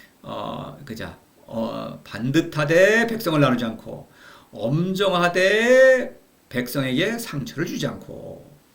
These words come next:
규범적인 도는 사람, 사람에게 이래라 저래라 그래가지고 사람을 열등감 불-, 불어넣어주죠. 바로 그걸 말하는 거예요. 그때, 지금 그때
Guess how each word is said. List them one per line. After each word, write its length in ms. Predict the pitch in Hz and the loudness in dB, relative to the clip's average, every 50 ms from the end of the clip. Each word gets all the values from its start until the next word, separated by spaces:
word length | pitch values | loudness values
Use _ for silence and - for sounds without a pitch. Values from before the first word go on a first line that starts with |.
| _ _ _ _ _ _ _ _ _ | _ _ _ _ _ _ _ _ _
규범적인 460 | - 127 131 135 127 131 135 131 123 | -6 -4 -4 -2 0 -2 0 0 0
도는 180 | 123 135 156 | 0 0 -2
사람, 260 | - 113 110 120 - - | -4 -4 -6 -6 -8 -8
사람에게 440 | - 117 120 123 120 123 120 143 147 | -8 -6 -6 -4 -4 -2 -2 -2 -2
이래라 380 | 135 127 127 123 127 123 123 | -2 -2 -2 0 0 2 2
저래라 240 | 117 123 113 117 117 | 0 0 -2 -2 -4
그래가지고 400 | 117 117 113 110 117 113 120 143 | -4 -4 -4 -4 -6 -6 -6 -6
사람을 500 | 139 - 120 117 120 131 135 127 - - - - - _ _ - - | -6 -6 -6 -6 -4 -4 -6 -6 -8 -12 -16 -20 -20 _ _ -10 -8
열등감 400 | 120 110 123 143 139 139 135 127 | -8 -6 -4 -2 0 0 0 0
불-, 220 | 120 113 113 113 | 0 -2 -4 -6
불어넣어주죠. 720 | - 123 117 117 113 110 104 107 - - 123 123 120 - | -6 -6 -4 -2 -2 -4 -4 -6 -6 -4 -4 -2 -2 -4
바로 180 | - 101 104 107 | -6 -8 -10 -10
그걸 180 | 104 107 104 104 | -10 -10 -12 -12
말하는 260 | - - 104 - - | -12 -14 -16 -16 -14
거예요. 640 | - - - 107 120 135 170 240 285 - - - - - _ _ - - - - _ _ _ _ _ _ _ _ - | -14 -14 -10 -8 -2 0 2 2 2 0 -2 -8 -18 -20 _ _ -20 -20 -20 -20 _ _ _ _ _ _ _ _ 0
그때, 1120 | - 147 147 - - - - - _ _ _ - 214 226 220 185 123 - - - - - - _ _ _ | 2 2 2 2 -2 -10 -18 -20 _ _ _ 2 4 6 6 4 4 2 0 -4 -10 -16 -20 _ _ _
지금 280 | _ - 147 147 165 139 | _ -6 -2 -2 -2 0
그때 920 | - 135 123 - - 151 135 120 113 113 120 127 151 190 220 247 - - | -2 -4 -6 -4 -2 0 0 0 2 0 2 4 4 4 4 4 2 -2